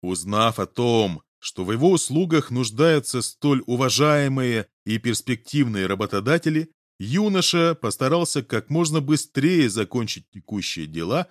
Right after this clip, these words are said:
и в срочном порядке отправился прямиком в Южные Драконьи горы. По большому счету, ему было до лампочки, лезть ли под землю, или карабкаться на высокую гору. То есть на гору или в какой лесок прогуляться,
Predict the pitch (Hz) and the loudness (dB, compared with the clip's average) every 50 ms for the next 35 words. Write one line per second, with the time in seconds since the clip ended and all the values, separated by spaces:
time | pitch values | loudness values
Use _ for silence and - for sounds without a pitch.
0 | _ _ _ - 98 87 - - 123 160 165 - - 131 110 - 101 104 120 147 | _ _ _ -8 -8 -6 -4 -2 0 0 0 0 -2 -4 -4 -2 -2 0 2 2
1 | 165 160 - - 147 147 - - 101 - - 107 113 117 117 113 107 - - 107 | 0 0 -2 -4 -4 -4 -4 -4 -8 -6 -4 -2 -2 0 0 -2 -2 -4 -6 -6
2 | 85 - 87 87 87 85 - 143 160 170 120 80 82 90 101 120 127 113 123 123 | -6 -6 -6 -6 -6 -4 -2 -2 -2 -2 -4 -6 -6 -4 -4 -2 -4 -4 -4 -4
3 | 117 98 95 90 87 - - 104 101 101 95 98 95 92 87 92 110 95 80 67 | -6 -4 -4 -4 -6 -4 -4 -6 -6 -4 -4 -6 -6 -6 -2 0 0 0 0 -2
4 | - _ _ _ _ _ _ _ _ _ _ _ _ _ - 85 80 - 104 113 | -8 _ _ _ _ _ _ _ _ _ _ _ _ _ -14 -12 -8 -6 -4 -2
5 | - - 202 208 196 185 - - - - 202 208 202 - 175 175 170 165 - - | 0 2 2 2 2 2 0 0 2 4 4 4 4 4 2 2 2 0 0 -2
6 | 117 123 160 208 202 151 139 175 185 175 160 139 127 151 143 131 127 131 131 117 | -2 0 2 2 0 2 2 4 4 4 4 2 2 2 4 4 4 4 2 2
7 | 95 - 101 - - - _ - 80 73 - - 98 110 147 196 208 - - - | 0 -4 -8 -8 -8 -10 _ -10 -14 -14 -12 -10 -6 -2 -2 0 0 -2 -4 -6
8 | - _ - 107 104 98 - - 92 90 85 87 101 143 175 180 160 151 147 143 | -14 _ -10 -6 -6 -6 -4 -4 -4 -4 -4 -4 -2 0 0 0 0 0 -2 -4
9 | _ _ _ - 165 202 196 147 - 120 110 131 151 - - 147 131 - - - | _ _ _ -4 -2 0 0 0 0 2 2 2 2 2 0 -2 -2 -2 -2 -2
10 | 139 131 127 127 123 110 98 95 98 - - 120 107 - 147 147 151 147 - 143 | -2 0 0 0 -2 -2 -4 -4 -4 -4 -4 -6 -4 -2 -2 -2 -2 0 0 0
11 | 104 92 - - _ _ _ _ _ _ _ _ _ - 175 180 180 170 170 160 | 0 0 -4 -14 _ _ _ _ _ _ _ _ _ -2 0 0 2 4 4 2
12 | - - - - - 127 127 143 156 160 147 151 196 208 196 143 110 95 90 - | 2 0 -8 -14 -8 -4 0 0 0 0 0 0 0 2 4 4 2 2 0 -4
13 | - 117 123 123 120 120 104 - - - 135 120 - 196 180 139 120 113 - - | -6 -4 -2 -2 0 -2 -2 -4 -4 -4 -4 -2 0 2 2 2 2 0 -2 0
14 | - 208 - - 165 151 139 139 143 143 151 139 135 - - 139 123 113 _ | -2 -2 -2 -2 -2 -2 0 0 2 2 4 2 2 0 -2 -2 -2 -2 _